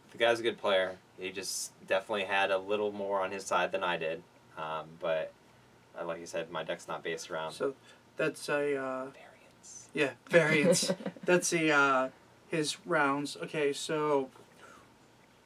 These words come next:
Speaker 2: since that's a pass now for all of us, looking forward, what do you anticipate for the Winter Champs? What, uh, what are you, what are you thinking about?
Speaker 3: <laughs>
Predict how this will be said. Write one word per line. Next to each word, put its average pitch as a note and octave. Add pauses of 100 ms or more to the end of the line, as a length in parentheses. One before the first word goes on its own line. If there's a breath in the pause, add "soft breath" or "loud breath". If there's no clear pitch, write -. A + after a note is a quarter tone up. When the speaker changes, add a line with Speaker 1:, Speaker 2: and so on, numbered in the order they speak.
(1600)
Speaker 2:
since -
that's G3+
a D#3+
pass D#3
now C3
for C3
all C3
of B2
us, C#3 (340 loud breath)
looking D#3
forward, C3 (840)
what F3
do A#3
you G#3+
anticipate F3+
for D#3
the C#3+
Winter C3+
Champs? B2+
What, F3
uh, C#3+
what D#3+
are F3
you, C#3+ (120)
what E3
are D3+
you C#3
thinking D#3+
about? D3+
Speaker 3:
<laughs> -